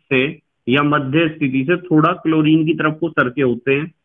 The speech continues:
क्योंकि क्लोरीन की विद्युत ऋणात्मकता हाइड्रोजन से ज्यादा है, और क्लोरीन की तरफ सरके हुए हैं तो क्लोरीन के ऊपर आ जाता है आंशिक ऋणावेश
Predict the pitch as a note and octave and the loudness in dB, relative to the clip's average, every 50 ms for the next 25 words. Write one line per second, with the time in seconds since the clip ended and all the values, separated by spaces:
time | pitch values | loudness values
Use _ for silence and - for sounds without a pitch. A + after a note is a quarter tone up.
0 | _ _ _ _ _ - E3 E3 E3 D#3 - A3 G#3 - F#3 F3+ F3 F3+ F3 F3+ | _ _ _ _ _ -2 0 0 0 0 -4 -6 -4 0 2 4 4 6 6 4
1 | F#3 F#3 F3+ G3+ G#3 F3+ D#3+ D#3 D3+ D#3 F3 E3 F3 D3+ D3 D3 C#3 C3+ - C#3+ | 4 2 2 0 -2 0 0 0 2 2 2 2 2 0 2 2 2 0 0 -4
2 | D3 C#3+ - - F3 E3 D3 C#3+ C#3 C3 C#3+ D3 D3 C#3+ D3+ D#3 D#3 D#3+ F#3 F3 | -6 -6 -2 -2 -2 0 0 0 0 2 0 0 0 2 2 2 2 2 0 0
3 | F3 F3 F3 E3+ E3 B2+ A2 G2 F2 _ _ _ _ _ _ - - _ _ - | 2 0 0 0 -2 -2 -2 -4 -10 _ _ _ _ _ _ -20 -20 _ _ -2
4 | - C#3+ D#3 D#3 D#3 F3 F3+ F3+ F#3 F#3+ G3+ G3+ G3+ F#3+ G#3 F#3+ G#3 G#3 G3 F#3+ | 0 0 0 2 2 2 4 4 6 4 4 0 0 0 -2 0 0 0 0 2
5 | - F3+ F3+ F3 F#3 F#3+ F#3 F#3+ F#3+ F#3+ G3 G3 F#3+ G#3 F#3+ G3 F#3+ F3+ F3 F3 | 0 0 0 4 4 4 4 4 4 4 2 2 0 -2 -2 2 2 4 4 4
6 | F3 F3+ F#3 F3+ F3+ F#3 F3 F#3 - F3+ F3 E3+ D#3+ D#3 D#3 D#3 D#3 E3 E3 F3+ | 4 4 4 4 4 2 2 2 0 2 2 4 4 4 2 2 2 0 0 2
7 | F#3+ F#3+ - D#3 D3+ D3+ D#3 D#3 - F3 E3+ E3 D3+ C#3 C#3 C#3 C3+ C#3 C#3+ D#3+ | 0 0 2 2 2 4 2 2 2 0 0 0 0 2 2 2 2 0 0 -2
8 | E3+ F3+ | -4 -4